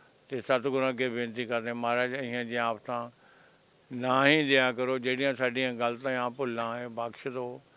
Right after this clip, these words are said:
ਪਹਿਲਾਂ ਕਰੋਨਾ ਆ ਗਿਆ ਸੀ, ਕਿਸੇ ਤੋਂ ਠੀਕ ਨਹੀਂ ਹੋਇਆ, ਉਹ ਆਇਆ, ਆਪੇ ਗਿਆ। ਇਹ ਆਫਤਾਂ ਮਹਾਰਾਜ ਦਿਓ ਹੀ ਨਾ ਸਾਨੂੰ, ਮੱਤੇ ਦੇ ਦਿਓ। ਬਾਬਾ ਜੀ ਕਹਿੰਦੇ ਹੁੰਦੇ ਸੀ, "ਭਾਈ,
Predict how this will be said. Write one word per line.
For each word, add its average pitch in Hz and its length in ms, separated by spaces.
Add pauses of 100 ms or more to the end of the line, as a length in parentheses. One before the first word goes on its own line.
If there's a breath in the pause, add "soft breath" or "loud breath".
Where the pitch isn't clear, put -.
(380 loud breath)
ਪਹਿਲਾਂ 151 240
ਕਰੋਨਾ 135 460
ਆ 131 40
ਗਿਆ 127 220
ਸੀ, 131 160
ਕਿਸੇ 131 280
ਤੋਂ 131 140
ਠੀਕ 127 240
ਨਹੀਂ 123 200
ਹੋਇਆ, 113 380 (560 loud breath)
ਉਹ 123 160
ਆਇਆ, 123 340
ਆਪੇ 117 320
ਗਿਆ। 117 320
ਇਹ 131 260
ਆਫਤਾਂ 120 420
ਮਹਾਰਾਜ 120 420 (480 loud breath)
ਦਿਓ 131 260
ਹੀ 131 120
ਨਾ 127 160
ਸਾਨੂੰ, 135 300
ਮੱਤੇ 131 440
ਦੇ 139 180
ਦਿਓ। 123 260 (680 soft breath)
ਬਾਬਾ 139 280
ਜੀ 139 160
ਕਹਿੰਦੇ 139 280
ਹੁੰਦੇ 139 220
ਸੀ, 139 120
"ਭਾਈ, 143 520